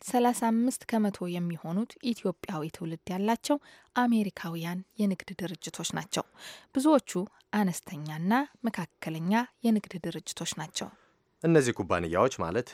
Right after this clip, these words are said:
Speaker 2: ኢትዮ አሜሪካውያኑ የሀገሩን ባህልና አሰራር ስለሚያውቁ ወደ ኤምባሲው በመሄድ አንዳንድ ጥቅል መረጃዎችን ማለትም የአዋጭነትና ሕጋዊ ጥናቶችን የመሳሰሉትን መረጃዎች ሊያገኙ ይችላሉ።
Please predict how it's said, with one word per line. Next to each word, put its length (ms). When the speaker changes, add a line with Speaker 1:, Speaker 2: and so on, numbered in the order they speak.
Speaker 2:
ኢትዮ 320
አሜሪካውያኑ 760
የሀገሩን 500
ባህልና 380
አሰራር 400
ስለሚያውቁ 540
ወደ 180
ኤምባሲው 500
በመሄድ 420
አንዳንድ 500
ጥቅል 380
መረጃዎችን 800
ማለትም 400
የአዋጭነትና 960
ሕጋዊ 400
ጥናቶችን 600
የመሳሰሉትን 800
መረጃዎች 600
ሊያገኙ 500
ይችላሉ። 460